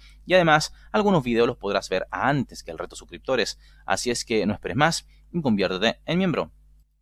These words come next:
Tengo otro canal aquí en YouTube llamado Psicología en Animaciones, donde en videos muy breves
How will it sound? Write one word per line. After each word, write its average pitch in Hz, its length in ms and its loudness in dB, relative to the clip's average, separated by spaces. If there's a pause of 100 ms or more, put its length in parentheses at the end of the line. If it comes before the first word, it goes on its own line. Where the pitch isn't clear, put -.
(1160)
Tengo 202 320 2
otro 185 220 2
canal 131 200 4
aquí 113 140 4
en 127 60 4
YouTube 143 240 0
llamado 123 280 2
Psicología 104 440 -4
en 98 40 0
Animaciones, 90 640 -2
donde 101 320 2
en 85 80 -2
videos 85 220 -4
muy 170 140 0
breves 165 400 0